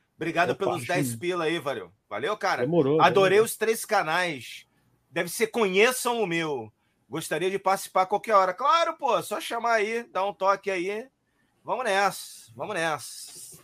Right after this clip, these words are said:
Speaker 1: Demorou, obrigado.
Speaker 2: Então, mas essa, eu acho, também acho que essa é uma grande diferença, que no Japão também, né? E no Japão acho que mais ainda, né? Porque no Japão, qualquer fliperama era Sega.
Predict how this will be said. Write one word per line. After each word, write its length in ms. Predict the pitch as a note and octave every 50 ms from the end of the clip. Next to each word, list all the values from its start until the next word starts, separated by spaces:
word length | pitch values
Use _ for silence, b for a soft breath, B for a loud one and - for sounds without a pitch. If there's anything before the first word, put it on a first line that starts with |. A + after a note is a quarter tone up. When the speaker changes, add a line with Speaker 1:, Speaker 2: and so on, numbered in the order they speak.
| _ _ _ _ -
Speaker 1:
Demorou, 380 | C3+ D#3+ G#3 A#3 F3+ E3+ F3+ E3
obrigado. 520 | D3+ E3 F#3+ F3 F3+ F3 E3+ D#3 C#3 A#2 - - - - _ _ _ _
Speaker 2:
Então, 120 | - C3+ B2
mas 200 | A2+ A2+ G#2 A2+
essa, 280 | C3+ B2 - F3 E3
eu 120 | D3+ D#3+ F3
acho, 140 | F3+ E3+ -
também 200 | F#3 F3 F3 F3+
acho 120 | - -
que 60 | - F#3
essa 140 | E3 -
é 20 | F3+
uma 100 | F3+ E3+
grande 240 | D3 D3 E3+ F#3+ E3+
diferença, 280 | E3+ - G3 D#3 -
que 80 | - E3
no 80 | F3
Japão 340 | D#3 F3+ F3+ F3+ - F#3+ G3+
também, 360 | G3 C#4 C#4+ A#3+ G3+ F#3+ F3
né? 160 | D3+ D3+ D#3+ - b b b b b
E 60 | C#3+
no 80 | E3+ F#3
Japão 320 | D#3+ G#3 F#3 - - A#3
acho 120 | B3 A#3+ -
que 80 | B3+
mais 260 | A3 G#3 A3+ C#4+ C#4+ D4+
ainda, 400 | D4 G#3 G3+ A3+ A#3 F3+ D#3+ C#3
né? 140 | C#3+ F3+
Porque 220 | - D#3+ D3 - D#3+
no 100 | F3 E3
Japão, 540 | F3 F#3 D#3+ - - D#3+ F3 A3+ B3 - - _ _ _ _ _ _ _ -
qualquer 380 | - F3 E3+ - A#3 B3 A#3+
fliperama 760 | - A3 G#3+ - G#3+ F#3+ F3 E3 E3+ G3+ A3+ B3 C4 C4+ B3+ - _
era 460 | - F#3 G3 G#3 G#3+ A3 A3+ B3 C4 C4+
Sega. 560 | - - - - G3+ G3 E3 C3+ A#2+ G#2 G2